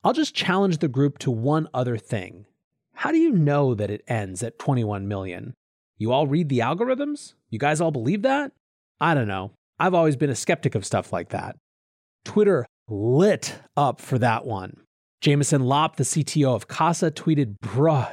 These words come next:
it's like five lines of code," and then actually shared the lines of code where the halving cycle and supply cap is enforced. Coinbase's Brian Armstrong tweeted, "Yes, I read it, and then I wrote it,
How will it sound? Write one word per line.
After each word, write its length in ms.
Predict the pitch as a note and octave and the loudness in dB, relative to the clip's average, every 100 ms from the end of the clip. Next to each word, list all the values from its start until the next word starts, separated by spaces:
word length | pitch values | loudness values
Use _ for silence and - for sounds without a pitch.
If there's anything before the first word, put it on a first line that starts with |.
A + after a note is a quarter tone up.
| - | -8
it's 200 | - - | -8 -4
like 200 | B2 A#2 | -4 -6
five 460 | - E3 D3+ C#3 | -4 0 2 2
lines 400 | B2+ C#3 D3 C#3+ | 0 0 2 2
of 160 | A2+ - | -2 -8
code," 420 | - F3+ C3 F#2+ - | -2 2 2 0 -2
and 160 | A#2+ | -2
then 240 | B2 A#2+ - | 0 -2 -4
actually 480 | A#2+ B2+ - C3+ A#2 | -4 -4 -4 -4 -2
shared 500 | - - E3+ C#3+ A#2 | -2 0 2 2 0
the 100 | B2 | -2
lines 340 | A2 G2 F#2+ | -2 -4 -6
of 160 | G2+ - | -10 -6
code 400 | - C#3 A2 G#2 _ _ | 0 2 2 -2 _ _
where 160 | D3 B2 | -2 -2
the 80 | |
halving 400 | A2 - F3 E3+ | -2 -2 0 0
cycle 400 | C#3 C3 A#2+ A#2+ | -2 -2 -2 -4
and 120 | G#2+ F#2+ | -6 -8
supply 420 | - - D3+ D3+ | -10 -2 0 0
cap 340 | - A#2+ A2 | 0 -2 -2
is 100 | G#2+ | -6
enforced. 760 | G#2 F#2+ - C#3 D#2+ - - - _ _ _ _ _ | -10 -8 -2 -2 -4 -12 -18 -20 _ _ _ _ _
Coinbase's 600 | - C4 C#4+ F3+ A#2+ C#3 | -2 0 2 2 2 -2
Brian 320 | A2 A2 A#2+ C3 | -2 -2 -2 -2
Armstrong 560 | F#3 A#3+ G#3+ - A2+ A2 | 0 0 0 -2 -4 -4
tweeted, 300 | - D3 C#3 | -2 -2 0
"Yes, 400 | A#2+ A3+ E3 - _ | 0 0 0 -8 _
I 120 | - | -2
read 240 | F3+ A#2+ A#2+ | 0 2 0
it, 180 | C3 _ _ _ | -2 _ _ _
and 120 | - C#3+ | -2 0
then 100 | E3+ | 2
I 100 | F3+ | 2
wrote 280 | D3 A3+ | 4 2
it, 160 | B2+ - | 2 -6